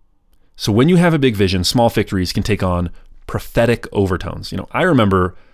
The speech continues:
that when I started my podcast, I really believed, I really believed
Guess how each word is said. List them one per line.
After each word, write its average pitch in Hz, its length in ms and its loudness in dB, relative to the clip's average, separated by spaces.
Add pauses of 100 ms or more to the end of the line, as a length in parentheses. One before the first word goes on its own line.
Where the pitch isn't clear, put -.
(560)
that - 260 -4 (200)
when 117 180 0
I 120 40 0
started 143 300 0
my 95 100 0
podcast, 95 680 -4 (1040)
I - 440 0 (140)
really 160 360 4
believed, 110 500 2 (300)
I 98 120 -2
really 139 360 2
believed 101 440 -2